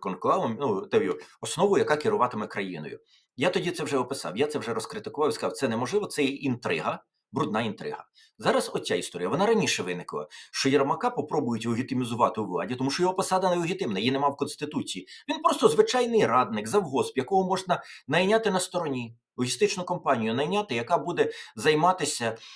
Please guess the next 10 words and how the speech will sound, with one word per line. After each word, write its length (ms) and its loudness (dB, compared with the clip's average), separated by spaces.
пересуванням 720 4
і 40 2
забезпеченням 640 0
Зеленського, 500 2
і 80 0
консалтингову 640 2
фірму, 300 0
яка 200 0
буде 220 -2
займатися, 720 0